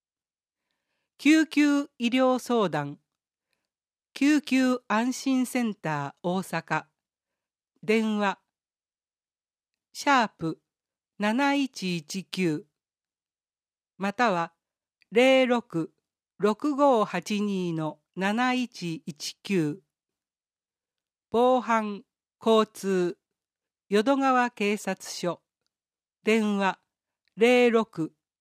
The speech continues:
六三零五の一二三四。ファッ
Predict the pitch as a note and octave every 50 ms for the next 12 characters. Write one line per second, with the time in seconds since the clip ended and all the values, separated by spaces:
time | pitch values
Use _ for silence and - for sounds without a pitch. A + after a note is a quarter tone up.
0 | _ _ - G3+ G#3+ - - - - - - C#4 C4 B3+ A#3 G#3 G3 F#3 F#3+ G3+
1 | G3+ G#3 G#3 F#3+ F3+ G3 F#3 F3 E3+ E3 D#3+ D#3+ D#3 - _ _ _ _ _ _
2 | _ _ _ - G#3 G3+ - - C4+ C4+ C4 C4+ C4+ B3 G#3+ G#3 - - G3+ G3
3 | G3+ F#3 F#3+ F#3+ F3+ F#3 F3+ D#3+ D3+ D3+ - _ _ _ _ _ _ _ _ _
4 | _ _ _ _ _ _ _ _ _ - A#3 A#3+